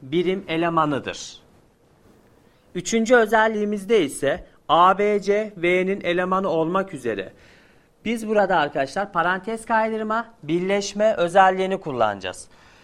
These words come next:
A artı parantez içinde B artı C eşittir. Yine parantez içinde A artı B artı C. Parantez kaydırma özelliği ya da birleşme özelliğinin sağlandığını göstermiş olduk.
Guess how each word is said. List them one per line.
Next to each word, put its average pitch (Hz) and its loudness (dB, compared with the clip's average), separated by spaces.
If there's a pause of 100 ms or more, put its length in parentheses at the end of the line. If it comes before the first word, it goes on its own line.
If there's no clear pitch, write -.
(200)
A 202 8
artı 139 0
parantez 185 -2
içinde 208 -6
B 208 2
artı 156 2
C 131 -8
eşittir. 190 -8 (160)
Yine 185 -4
parantez 185 -4
içinde 208 -8
A 202 0
artı 139 -6
B 170 -4 (220)
artı 156 2
C. 123 0 (320)
Parantez 180 -2
kaydırma 180 2
özelliği 139 0
ya 165 0
da 165 0
birleşme 165 -4
özelliğinin 135 0
sağlandığını 156 2
göstermiş 151 0
olduk. - -12